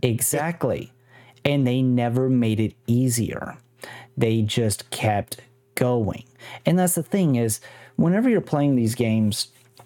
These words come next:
a lot of people are like, "Oh man, eh, I, I've got, I've got to, I've got to hit ninety-five percent of all the shots that I make." Why?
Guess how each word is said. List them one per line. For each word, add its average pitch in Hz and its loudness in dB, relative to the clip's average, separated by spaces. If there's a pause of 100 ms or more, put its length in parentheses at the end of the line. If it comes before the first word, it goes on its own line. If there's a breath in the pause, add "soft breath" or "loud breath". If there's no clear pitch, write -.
(320)
a - -2
lot 156 2
of 180 -2
people 147 0
are 131 2
like, 113 -2
"Oh 160 2
man, 123 2 (480 loud breath)
eh, 135 2 (160 loud breath)
I, 147 2
I've 143 0
got, 151 0
I've 139 0
got 156 2
to, 131 0 (420 soft breath)
I've 165 2
got 185 2
to 165 2
hit 156 0 (160)
ninety-five 175 0
percent 147 0
of 117 2
all 135 2
the 127 0
shots 117 0
that 117 0
I 104 0
make." 98 -4 (400)
Why? 123 0